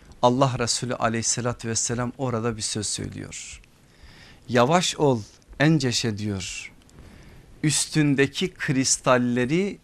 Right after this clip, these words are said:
ürküteceksin." Kadına ne diyor sallallahu aleyhi ve sellem? Kristal diyor.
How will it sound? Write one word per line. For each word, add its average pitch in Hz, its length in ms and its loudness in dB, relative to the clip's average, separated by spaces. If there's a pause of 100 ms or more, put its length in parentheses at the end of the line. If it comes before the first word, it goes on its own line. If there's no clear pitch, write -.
(100)
ürküteceksin." 113 920 -4 (1120)
Kadına 202 440 10
ne 240 220 10
diyor 226 200 6
sallallahu 165 680 6
aleyhi 143 180 6
ve 131 100 4
sellem? 123 560 2 (380)
Kristal 175 800 6
diyor. 127 460 2